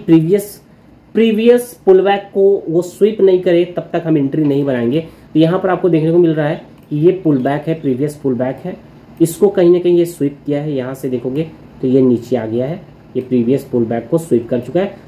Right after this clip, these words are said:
तो एक entry यहाँ पर बना सकते हैं स्पॉट वाले। स्पॉट वाले यहाँ पर जो इस price पे मिल रहा है आप खरीद सकते हो, render में अच्छा खासा profit दे जाएगा, ठीक है। अगर हम कहें कितना profit निकलेगा, अगर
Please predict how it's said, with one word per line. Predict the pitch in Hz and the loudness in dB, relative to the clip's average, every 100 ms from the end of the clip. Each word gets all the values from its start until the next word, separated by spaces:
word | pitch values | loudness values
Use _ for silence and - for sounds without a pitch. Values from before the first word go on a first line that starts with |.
| - | -4
तो | 170 - | -2 4
एक | 190 240 | 4 4
entry | 202 175 165 185 170 | 4 2 4 0 0
यहाँ | 147 143 170 175 | -4 -4 -6 -6
पर | 156 | -6
बना | 135 143 | -6 -6
सकते | 147 147 165 | -8 -6 -4
हैं | |
स्पॉट | 160 - 120 117 | -4 -4 -2 -2
वाले। | 107 104 101 156 | -6 -8 -10 -10
स्पॉट | - 214 233 | 2 4 4
वाले | 220 196 208 202 - _ | 2 2 0 -4 -20 _
यहाँ | 143 170 214 | -2 0 0
पर | 214 | 0
जो | 185 | 2
इस | 190 | 0
price | - 175 180 | 2 0 0
पे | - | 2
मिल | 190 180 | 4 4
रहा | 185 | 2
है | 180 | -2
आप | 170 - | -6 -4
खरीद | 156 160 | -2 -2
सकते | 165 - | -4 -2
हो, | 196 | -2
render | 156 131 143 165 | 0 0 2 2
में | 208 240 - - - | 2 0 -4 -20 -6
अच्छा | 160 - 175 | -6 -2 -4
खासा | 170 170 | -2 -4
profit | 165 156 147 170 | -2 -2 0 0
दे | 131 131 | 2 2
जाएगा, | 120 104 107 110 | 0 -4 -10 -6
ठीक | 175 185 | 0 2
है। | 226 - - - | 0 -2 -18 -8
अगर | 147 180 | -2 0
हम | 175 180 | 0 -2
कहें | 165 185 196 240 - - - | 0 2 2 0 -8 -20 0
कितना | 175 185 226 | 2 2 0
profit | 226 202 196 | 0 0 0
निकलेगा, | 180 170 170 175 196 - - - | 0 2 2 2 -4 -8 -14 -4
अगर | 196 | -2